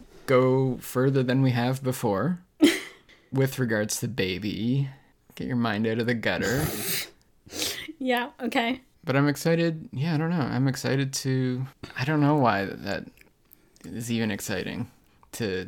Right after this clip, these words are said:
Speaker 1: to go further. I've, I've said it, and then now I'm thinking about it. It's like, am I excited or just more worried? <laughs>
Speaker 2: Just more worried.
Speaker 1: Yeah, 'cause I don't know. I'm trying to think of, like, what good emotions I'm gonna be feeling after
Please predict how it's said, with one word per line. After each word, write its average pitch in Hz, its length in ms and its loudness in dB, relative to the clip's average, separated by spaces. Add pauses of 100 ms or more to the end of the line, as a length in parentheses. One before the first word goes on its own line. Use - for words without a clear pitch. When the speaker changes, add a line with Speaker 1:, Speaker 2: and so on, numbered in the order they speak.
(120)
Speaker 1:
to - 120 -10
go 92 140 -8
further. 92 320 -8
I've, 127 200 0
I've 131 180 0
said 147 340 2
it, 113 320 0
and 123 160 -2
then 117 120 0
now 120 120 0
I'm 120 120 2
thinking 117 320 -2
about 110 160 -2
it. 104 40 -4
It's 98 140 -10
like, 98 120 -10
am 107 260 -4
I 180 160 0
excited 185 840 0
or 127 120 2
just 120 260 -2
more 95 1000 -2
worried? 90 600 -2 (260)
<laughs> - 840 -6
Speaker 2:
Just 294 240 -4
more 202 280 -2
worried. 190 460 -8 (380)
Speaker 1:
Yeah, 127 240 2
'cause - 220 -8
I 117 60 0
don't 127 180 0
know. 117 260 -2 (120)
I'm 135 100 2
trying 160 160 4
to 151 80 4
think 147 180 2
of, 127 80 -2
like, 107 320 0
what 117 260 -2
good 123 140 0
emotions 113 480 -2
I'm 98 80 -4
gonna 104 140 -4
be 95 100 -4
feeling 92 340 -6
after 98 580 -6